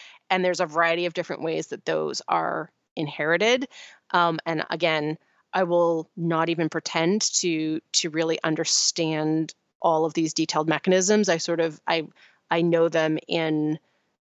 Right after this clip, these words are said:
in concept, but not in detail, if that makes any sense. Um, but they, that is, again, through, through the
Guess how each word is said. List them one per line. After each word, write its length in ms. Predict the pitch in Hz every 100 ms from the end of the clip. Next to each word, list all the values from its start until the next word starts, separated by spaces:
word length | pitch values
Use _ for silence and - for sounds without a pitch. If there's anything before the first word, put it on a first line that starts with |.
| _ -
in 480 | 165 156 156 156 -
concept, 760 | - - 160 165 214 208 - -
but 120 | 147
not 260 | 160 -
in 160 | - 151
detail, 360 | - - - -
if 80 |
that 120 | - -
makes 180 | 175
any 120 | 185 180
sense. 420 | 190 196 190 - - - - -
Um, 460 | 185 170 160 160 - _ _ -
but 200 | 190 190
they, 500 | 202 202 208 202 - _ _ _ - _ -
that 240 | 202 214
is, 120 | 214 185
again, 600 | 175 220 175 175 196 240 _
through, 840 | - - 196 190 185 180 180 185 - _ _ _ _ -
through 420 | - 196 185 180
the 580 | 165 170 165 165 165